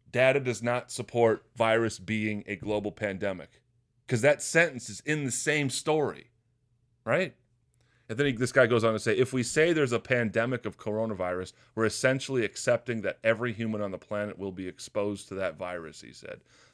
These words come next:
"The data does not support that as yet, and China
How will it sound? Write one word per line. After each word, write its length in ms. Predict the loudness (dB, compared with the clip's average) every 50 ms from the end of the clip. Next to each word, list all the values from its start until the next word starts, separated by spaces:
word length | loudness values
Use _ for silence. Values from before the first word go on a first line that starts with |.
| _
"The 80 | -16 -10
data 340 | -4 0 2 4 4 2 0
does 200 | -2 -4 -6 -4
not 180 | -6 -6 -6
support 420 | -8 -14 _ -8 -6 -6 -6 -4 -4
that 160 | -4 -4 -4
as 180 | -6 -8 -8
yet, 320 | -10 -8 -6 -6 -6 -8 _ _ _ _ _
and 100 | -20 -20
China 520 | -12 -6 -4 -2 -2 0 0 -2 -4 -4